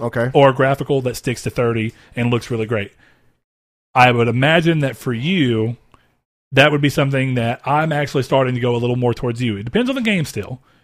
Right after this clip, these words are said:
Speaker 2: but
Speaker 1: Mainly sixty frames.
Speaker 2: I don't know if you noticed, last time you played my Demon Souls,
Speaker 1: It was thirty frames.
Speaker 2: it was thirty.
Speaker 1: It was thirty frames of motion blur all the way on <laughs> or something.
Speaker 2: And now it's sixty frames per
Speaker 1: Yeah,
Speaker 2: second.
Speaker 1: thank God.
Speaker 2: Because
Speaker 1: I noticed
Speaker 2: I
Speaker 1: that. I didn't say nothing. I was like, "Oh, see, thank you. He's, he's learned the ways."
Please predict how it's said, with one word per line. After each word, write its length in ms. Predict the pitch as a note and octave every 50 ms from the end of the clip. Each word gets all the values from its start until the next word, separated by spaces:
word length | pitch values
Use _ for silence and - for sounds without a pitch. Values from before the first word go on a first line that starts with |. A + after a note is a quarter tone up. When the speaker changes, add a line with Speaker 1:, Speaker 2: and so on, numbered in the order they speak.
| _ _ _ _ _ _ _ _ _ -
Speaker 2:
but 500 | B2 C#3 C3 B2+ B2 A#2 A#2+ - - -
Speaker 1:
Mainly 360 | A#2 A#2+ B2 A#2+ A2+ A2+ A2
sixty 240 | - A#2 G2+ - G2+
frames. 400 | - F#2 E2+ E2 E2 - - D3
Speaker 2:
I 20 |
don't 100 | D3+ E3
know 100 | F3 F3
if 100 | D#3+ E3
you 80 | D3 C#3+
noticed, 580 | D3+ E3+ D#3 C3+ B2 - - - - - -
last 220 | C3+ C3+ E3 G3+ -
time 160 | - D#3+ D3+
you 60 | C3+
played 180 | - D3 B2+ B2+
my 80 | A#2+
Demon 240 | A2+ A#2+ A2+ A2+ A2+
Souls, 260 | - - B2+ A#2 A#2
Speaker 1:
It 40 | E3
was 180 | D3+ D3 - -
thirty 260 | - D3+ C#3 C3 A#2+ G#2+
frames. 200 | G2 B2 D3 C#3+
Speaker 2:
it 40 |
was 100 | C3+ C3
thirty. 360 | A2+ F3 E3+ C#3+ A2+ G#2 G#2 A#2+
Speaker 1:
It 80 | E3+
was 120 | F3 D#3+ -
thirty 220 | - E3+ E3+ E3
frames 220 | - D#3 D3+ C#3+
of 60 | C3 B2+
motion 340 | C#3 D3 D#3 D3 C3+ A#2
blur 200 | A2+ A#2+ B2 A#2
all 100 | A2 A2+
the 60 | A2+ G#2+
way 120 | A2 A2+
on 180 | A#2+ A#2+ C3 - -
<laughs> 60 | E3
or 80 | D3 C#3+
something. 260 | - D#3 D3 C#3+ C3+ C3
Speaker 2:
And 320 | B2+ B2 B2 A#2+ A#2+ B2
now 220 | C3+ E3+ G#3+ F#3
it's 100 | D3+ C#3
sixty 260 | - - G3+ - - C#3
frames 240 | A2+ A#2 G#2+ A#2
per 80 | B2+ B2
Speaker 1:
Yeah, 220 | A#2+ A#2 G#2 G2
Speaker 2:
second. 160 | F#2+ F#2 G2+ -
Speaker 1:
thank 180 | C#3+ C#3+ C3+
God. 460 | G#2+ B2 B2+ A#2+ A2+ G#2 G2 F2+ F#2
Speaker 2:
Because 360 | A2 C3 - E3 C#3+ C#3 C3 B2+
Speaker 1:
I 60 | D#3
noticed 320 | D#3+ E3+ F3+ F#3 E3+ B2+
Speaker 2:
I 120 | E3+ D3+ C#3+
Speaker 1:
that. 80 | C3+ C3+
I 60 | C#3+
didn't 160 | E3 F#3 F#3
say 120 | D#3 F#3 F#3+
nothing. 220 | F3 D#3 A#2 C3+ C#3+
I 20 | C#3
was 120 | C#3 C3
like, 140 | B2+ A2 G#2
"Oh, 160 | G#2+ A2 -
see, 160 | - - - -
thank 380 | - - - B2 B2 G#2 - -
you. 60 | A#2+
He's, 260 | A2+ A#2+ C#3+ C#3 A#2
he's 200 | B2 C#3 C#3 C#3+
learned 260 | D3 D#3+ E3+ F3+ E3+
the 60 | F3 E3+
ways." 560 | F#3 F#3 F3+ E3+ E3 D#3+ D#3+ D#3+ D#3+ -